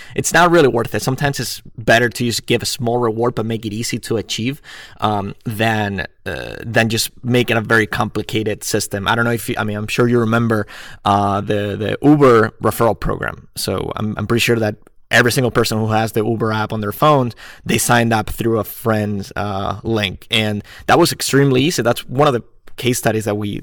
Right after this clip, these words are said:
that, uh, we've always shared here at Referral Candy, is that they, they made it very simple. Uh, it was something like,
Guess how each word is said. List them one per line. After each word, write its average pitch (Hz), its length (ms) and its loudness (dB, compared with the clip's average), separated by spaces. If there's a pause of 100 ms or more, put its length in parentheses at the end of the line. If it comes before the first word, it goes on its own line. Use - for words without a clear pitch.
that, 101 180 -4 (180)
uh, - 160 -4
we've 110 240 -8
always 110 240 -4
shared 104 300 -6
here 113 140 -6
at - 260 -4
Referral - 320 -8
Candy, 135 280 -4
is 95 100 -6
that 95 140 -4
they, 110 80 -4
they 120 140 -2
made 131 160 2
it 117 160 -4
very 123 180 4
simple. 113 560 -2
Uh, 107 220 -2
it 123 80 -4
was 120 160 -2
something 120 300 -2
like, 110 280 -2